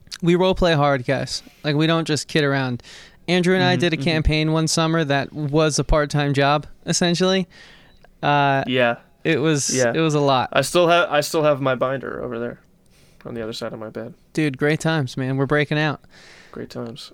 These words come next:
Speaker 1: Um,
Speaker 2: Um, but besides the podcast, I also want to make a bunch of dope music, preferably with you, uh, since that's the plan.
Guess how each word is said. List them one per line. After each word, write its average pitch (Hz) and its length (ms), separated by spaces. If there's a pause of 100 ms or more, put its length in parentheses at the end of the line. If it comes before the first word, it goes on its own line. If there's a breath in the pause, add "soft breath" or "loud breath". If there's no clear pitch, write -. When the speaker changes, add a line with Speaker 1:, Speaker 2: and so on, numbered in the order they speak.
(120)
Speaker 1:
Um, 170 100
Speaker 2:
Um, 160 360 (460 loud breath)
but 156 160
besides 165 520
the 135 80
podcast, 143 840
I 135 160
also 139 1000
want 123 340
to 127 380
make 123 440 (280)
a 139 80
bunch 131 340
of 127 240 (140)
dope 123 260
music, 120 560 (160)
preferably 139 600
with 127 180
you, 131 300 (760 soft breath)
uh, 120 220
since 123 260
that's - 240
the 131 100
plan. 117 440